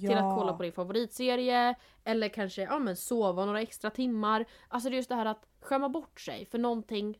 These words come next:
Speaker 1: du kanske
Speaker 2: Unna
Speaker 1: inte får
Speaker 2: dig.
Speaker 1: alltid. Ja, men precis. Ehm, och kanske köpa naturgodis även fast det är skitdyrt. Nej, men alltså,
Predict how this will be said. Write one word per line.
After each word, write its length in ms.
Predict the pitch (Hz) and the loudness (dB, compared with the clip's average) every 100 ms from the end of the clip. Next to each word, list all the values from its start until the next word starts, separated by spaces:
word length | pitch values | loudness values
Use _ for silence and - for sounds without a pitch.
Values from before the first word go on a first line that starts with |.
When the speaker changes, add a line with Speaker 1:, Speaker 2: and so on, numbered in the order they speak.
| - | -6
Speaker 1:
du 100 | 226 | -4
kanske 240 | 233 233 | 0 0
Speaker 2:
Unna 140 | 190 165 | 0 0
Speaker 1:
inte 40 | 156 | 2
får 180 | 190 | 4
Speaker 2:
dig. 280 | 180 185 175 190 | 4 2 -2 -2
Speaker 1:
alltid. 400 | 220 - - - _ - | -2 -4 -10 -10 _ -2
Ja, 120 | 254 | 0
men 160 | 277 294 | 2 0
precis. 580 | 285 - 196 - - - _ _ _ _ - | -4 -4 -6 -6 -14 -20 _ _ _ _ -6
Ehm, 540 | 208 208 202 196 190 - | -2 0 0 0 -4 -2
och 120 | 247 | 0
kanske 200 | 277 247 | 0 -2
köpa 380 | 247 277 233 247 | 0 2 2 2
naturgodis 760 | 294 302 330 254 196 190 180 180 | 0 0 0 0 0 -2 -2 -2
även 280 | 208 202 240 | 0 2 0
fast 240 | 254 233 202 | -4 -6 -2
det 160 | 214 | -2
är 40 | 185 | -2
skitdyrt. 720 | - 233 196 - - 156 - | -4 -4 -4 -6 -12 -12 -2
Nej, 140 | 254 | 0
men 100 | 277 | 2
alltså, 240 | 269 262 | 0 0